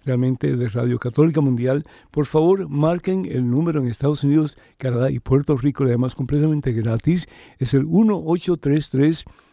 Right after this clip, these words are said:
dos ocho ocho, tres nueve ocho seis. Repito, uno ocho tres tres, dos ocho ocho,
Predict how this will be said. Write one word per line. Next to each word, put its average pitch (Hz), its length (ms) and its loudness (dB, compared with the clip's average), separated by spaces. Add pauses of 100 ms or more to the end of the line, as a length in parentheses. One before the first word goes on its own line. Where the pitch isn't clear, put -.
(240)
dos 165 400 0
ocho 156 360 2
ocho, 165 420 0
tres 135 320 0
nueve 123 460 0
ocho 113 400 -2
seis. - 400 -8
Repito, 127 400 -2
uno 147 480 2 (100)
ocho 127 320 -2
tres 120 300 -6
tres, 185 280 0 (380)
dos 156 360 0
ocho 147 360 0
ocho, 185 360 0